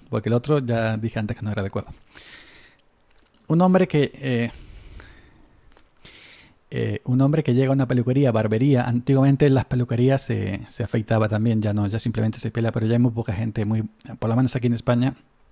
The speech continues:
hay ya muy pocas barberías que sean peluquería y barbería cuando se eran mías. Y el hombre se estaba afeitando en una barbería. El hombre sentado en la silla allí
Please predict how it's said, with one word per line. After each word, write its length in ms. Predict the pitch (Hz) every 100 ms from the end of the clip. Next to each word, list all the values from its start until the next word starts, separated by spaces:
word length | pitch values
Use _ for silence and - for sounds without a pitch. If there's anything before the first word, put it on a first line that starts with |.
| _ - - - - - - - - _ _
hay 200 | 143 139
ya 100 | 139
muy 200 | 143 135
pocas 320 | 135 139 127
barberías 540 | 123 120 113 131 123
que 120 | -
sean 180 | 117 139
peluquería 540 | 123 117 117 120 131 135
y 40 |
barbería 460 | 120 113 113 123 110
cuando 160 | 110
se 80 | 101
eran 160 | 107 107
mías. 220 | 113 95 - - - - - - _ _ _
Y 80 | -
el 80 | 147
hombre 180 | 175 196
se 80 | 165
estaba 280 | - 180
afeitando 640 | 190 156 123 156 185 117 - -
en 160 | 131
una 160 | 147 170
barbería. 540 | 147 127 117 131 110 87 - - - - - - - -
El 120 | 113
hombre 200 | 117 117
sentado 320 | 127 113 120
en 40 |
la 60 | 131
silla 300 | - 170 147
allí 240 | 143 196